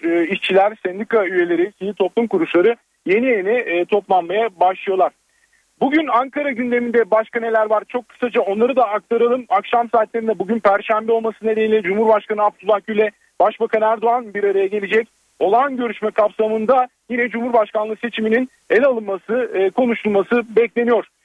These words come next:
Ankara'daki bir diğer görüşme ise Başbakan Erdoğan'la Ermeni Pasik Vekili Aram Ete-, Aram Ateşyan arasında gerçekleşecek. Ermeni meselesi ve bin dokuz yüz on beş olaylarına ilişkin Başbakan Erdoğan'ın yaptığı açıklamalar bir hayli önemliydi. Bu görüşme bu yüzden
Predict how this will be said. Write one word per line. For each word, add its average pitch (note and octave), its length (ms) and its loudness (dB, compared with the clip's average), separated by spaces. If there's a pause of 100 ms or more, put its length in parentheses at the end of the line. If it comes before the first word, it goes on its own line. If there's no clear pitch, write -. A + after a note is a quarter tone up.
(220)
Ankara'daki C4+ 600 -2
bir C4 160 -2
diğer C4 200 2
görüşme B3 400 -8
ise B3 200 -2
Başbakan A#3 460 0
Erdoğan'la A#3 600 0
Ermeni A3 380 0
Pasik G#3+ 420 -2
Vekili A3+ 380 -2 (220)
Aram A3+ 260 2
Ete-, A3+ 300 -4
Aram A#3+ 280 2
Ateşyan G#3+ 500 -4
arasında G3 500 -2
gerçekleşecek. G3 680 0 (460)
Ermeni A3 380 0
meselesi A3+ 500 -2
ve A3+ 120 0
bin G#3+ 100 0
dokuz A3 220 0
yüz B3+ 80 4
on A#3+ 120 0
beş A3+ 160 0
olaylarına A3 480 0
ilişkin A3 340 -6
Başbakan G#3+ 400 -2
Erdoğan'ın A3 400 0
yaptığı A3 300 -2
açıklamalar A3+ 640 0
bir G#3 120 -8
hayli F#3+ 220 -2
önemliydi. G3+ 520 -4 (320)
Bu A3+ 80 0
görüşme A3 420 0
bu B3+ 80 2
yüzden A3 340 0